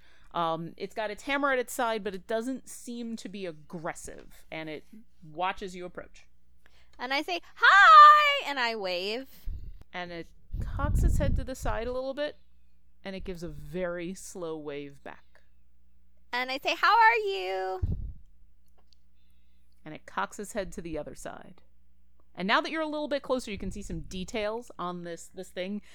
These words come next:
Speaker 1: It is massive. It is maybe five or six feet wide, and that's before it sticks its arms out. It is head and shoulders over even Carlton, and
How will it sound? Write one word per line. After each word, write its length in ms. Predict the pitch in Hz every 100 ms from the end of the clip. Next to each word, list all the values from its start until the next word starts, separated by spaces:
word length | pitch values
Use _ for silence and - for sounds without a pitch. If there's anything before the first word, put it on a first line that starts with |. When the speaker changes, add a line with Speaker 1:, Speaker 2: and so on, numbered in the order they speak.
| - - -
Speaker 1:
It 160 | 294 285
is 160 | 220
massive. 800 | 175 160 165 147 135 135 73 - - - -
It 160 | 220 208
is 460 | 185 175 180 156
maybe 720 | 165 175 175 190 185 185 175 - - -
five 420 | - 202 170 185
or 100 | 165
six 340 | - 190 -
feet 240 | - 170 -
wide, 880 | 131 147 156 160 160 165 170 165 175 - - - -
and 160 | 170
that's 260 | 170 170 -
before 380 | 180 180 190 180
it 100 | 165
sticks 240 | - 175
its 140 | 175 -
arms 340 | 160 160 156
out. 340 | 147 151 147 -
It 160 | 226 247
is 500 | 214 180 151 - - - - _ _
head 340 | - - 285 226
and 140 | 208
shoulders 520 | - 208 185 175 160 160
over 280 | 165 160
even 300 | 156 160 156
Carlton, 840 | 151 - 160 156 156 - 143 139 151 - - _ -
and 720 | 180 170 170 170 165 165